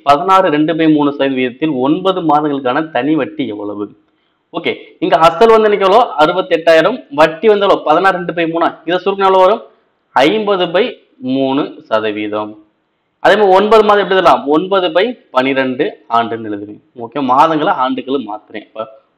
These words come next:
ஒன்பதா பன்னெண்டால வகுத்தா எனக்கு ஆண்டுகள் கிடைச்சிடும். இப்ப தனி வட்டி கேக்குறாங்க. இப்ப தனி வட்டி கண்டுபிடிக்க formula அது எஸ் ஏ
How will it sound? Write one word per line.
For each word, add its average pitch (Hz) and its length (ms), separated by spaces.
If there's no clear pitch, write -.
ஒன்பதா 185 320
பன்னெண்டால 151 380
வகுத்தா 170 240
எனக்கு 117 240
ஆண்டுகள் 113 280
கிடைச்சிடும். 107 360
இப்ப 165 240
தனி 175 200
வட்டி 151 180
கேக்குறாங்க. - 340
இப்ப 208 120
தனி 220 200
வட்டி 233 140
கண்டுபிடிக்க 226 300
formula 202 300
அது 214 80
எஸ் 160 180
ஏ 190 40